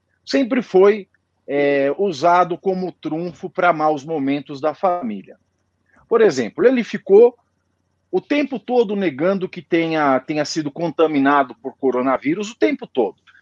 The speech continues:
né? Aí ele fez um exame, mostrou o negativo, mas era um exame, é, é, é, com outro, com outro nome, e aí depois, quando o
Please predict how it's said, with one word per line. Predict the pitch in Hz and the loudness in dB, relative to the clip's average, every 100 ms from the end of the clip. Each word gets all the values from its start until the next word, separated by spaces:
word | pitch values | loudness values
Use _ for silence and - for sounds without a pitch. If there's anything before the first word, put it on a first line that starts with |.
| _ - | _ 0
né? | 131 202 - - - | 4 4 2 -8 2
Aí | 254 277 | 4 4
ele | 277 247 | 2 -4
fez | - 262 202 | -4 -2 -2
um | 220 226 | -2 -2
exame, | 165 254 262 240 220 | 0 4 4 4 2
mostrou | 208 - 240 220 | 0 -2 0 0
o | 208 | 4
negativo, | 196 185 175 - 233 185 | 4 4 2 0 -6 -4
mas | 202 202 175 | -2 0 0
era | 202 | -2
um | 190 180 | -2 -8
exame, | 139 170 202 165 131 _ - | -4 0 0 -2 -10 _ -6
é, | 151 | -2
é, | 151 143 147 147 143 | -2 -2 -4 -4 -4
é, | 139 | -6
com | - 180 | -6 0
outro, | 185 196 - 165 175 - _ _ | 4 4 2 0 -2 -2 _ _
com | - 175 | -6 0
outro | 185 185 - 156 | 2 2 0 -2
nome, | 160 220 220 208 190 175 147 - _ _ _ | 2 6 8 8 6 0 -4 -8 _ _ _
e | 170 175 175 170 170 165 165 160 151 143 135 131 127 104 _ _ _ _ _ _ _ _ _ _ - | -8 -4 -2 -2 -2 -2 -2 2 4 4 6 4 2 -2 _ _ _ _ _ _ _ _ _ _ 0
aí | 175 208 233 | 4 6 4
depois, | 185 208 - 254 262 - | 2 0 4 2 2 -4
quando | - 254 269 226 | -6 0 0 -2
o | 247 | -8